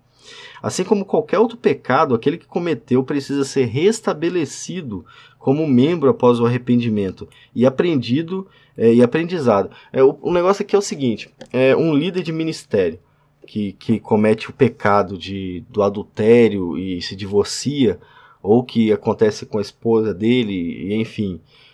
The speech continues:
esse líder, é, automaticamente ele cai, porque ele está em pecado, ele cometeu adultério,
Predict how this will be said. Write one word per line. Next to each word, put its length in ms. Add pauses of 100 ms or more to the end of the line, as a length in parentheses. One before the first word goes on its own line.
(120)
esse 280
líder, 640
é, 420 (160)
automaticamente 720
ele 80
cai, 420
porque 320
ele 120
está 260
em 40
pecado, 760
ele 360
cometeu 400
adultério, 800